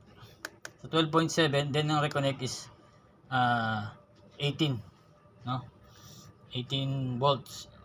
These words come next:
Oh, twelve eight point, no? Twelve point eight volts, no? Kasi, ah, meron palang sariling, ah, active balancer yan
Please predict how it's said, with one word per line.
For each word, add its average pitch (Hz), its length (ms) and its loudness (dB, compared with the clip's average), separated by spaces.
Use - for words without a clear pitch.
Oh, 120 240 -4
twelve 143 240 0
eight 139 240 -4
point, 131 320 0
no? 127 240 0
Twelve 151 320 2
point 143 320 0
eight 135 320 0
volts, 123 400 -2
no? 120 80 -8
Kasi, 170 480 8
ah, 147 240 8
meron 156 240 4
palang 156 240 4
sariling, 147 560 2
ah, 123 480 -2
active 131 320 -4
balancer 131 480 4
yan 120 240 -2